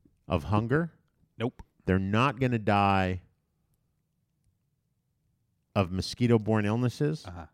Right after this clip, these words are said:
Speaker 1: You've saved millions and millions of people annually. You've solved the world hunger crisis. And what's it cost you? You think about when you're doing bulk.
Speaker 2: Yeah.
Speaker 1: What's it gonna cost you to do a portion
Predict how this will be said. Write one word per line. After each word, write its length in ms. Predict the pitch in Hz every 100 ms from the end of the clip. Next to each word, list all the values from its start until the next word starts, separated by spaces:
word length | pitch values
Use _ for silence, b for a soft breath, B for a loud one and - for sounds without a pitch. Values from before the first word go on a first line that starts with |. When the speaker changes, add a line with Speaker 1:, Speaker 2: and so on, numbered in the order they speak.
| _ _ _ _ _ _ _ _ -
Speaker 1:
You've 200 | 101 -
saved 680 | - 143 143 143 139 117 - _ _ _ _ -
millions 640 | 101 117 151 190 175 147
and 160 | 135 131
millions 340 | 127 127 117
of 120 | 104
people 360 | - 120 110 107
annually. 580 | 110 113 101 85 82 98 - _ -
You've 200 | 101 95
solved 500 | - - 147 165 151
the 80 | 135
world 320 | 120 120 113
hunger 320 | 113 120 113
crisis. 580 | 95 107 92 87 92 - _ B B B -
And 180 | 127 127
what's 260 | 180 214
it 100 | 180
cost 340 | 143 131 117 110
you? 100 | 104
You 120 | 165
think 220 | - 185
about 240 | 131 120
when 140 | 104 104
you're 140 | 120
doing 320 | 123 123 113
bulk. 380 | 87 85 65 - - _ _ _
Speaker 2:
Yeah. 100 | 110 - _ b b b
Speaker 1:
What's 260 | 107 143 -
it 40 |
gonna 160 | 151 131
cost 360 | 131 123 117
you 60 | 107
to 100 | 92
do 240 | 90 92
a 100 | 85
portion 720 | - - 117 120 - 107 101